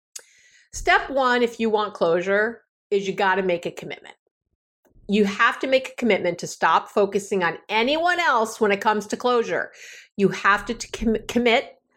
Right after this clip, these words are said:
to your own healing and doing the work you need to do to get there. You have to stop blaming.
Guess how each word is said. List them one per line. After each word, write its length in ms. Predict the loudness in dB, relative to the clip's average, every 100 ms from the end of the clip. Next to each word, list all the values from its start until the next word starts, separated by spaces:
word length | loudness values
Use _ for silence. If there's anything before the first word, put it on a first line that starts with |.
| _ _ _ _ _ _ _ _
to 100 | -2
your 200 | 0 0 2
own 320 | 4 4 2
healing 560 | 0 0 0 -2 -14 -20 _ -2
and 220 | -2 -2
doing 360 | 0 2 2 0
the 100 | 2
work 360 | 4 2 0
you 460 | -8 -4 2 2 2
need 180 | -2 -4
to 80 | 0
do 140 | 0
to 60 | 2
get 240 | 0 0
there. 160 | -6 -6
You 100 | -4
have 200 | -2 -2
to 80 | -6
stop 320 | -2 -2 -2
blaming. 640 | 2 4 2 0 -4 -4